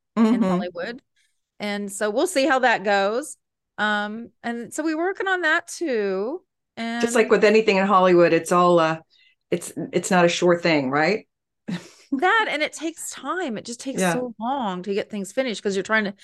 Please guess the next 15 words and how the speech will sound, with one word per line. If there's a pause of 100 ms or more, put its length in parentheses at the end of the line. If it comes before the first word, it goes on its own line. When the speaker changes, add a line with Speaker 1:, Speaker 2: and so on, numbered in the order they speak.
(240)
Speaker 1:
you've
got
m-,
a
lot
of
people
involved.
So
you're
trying
to
get
Speaker 2:
Mm-hmm.
Speaker 1:
everyone,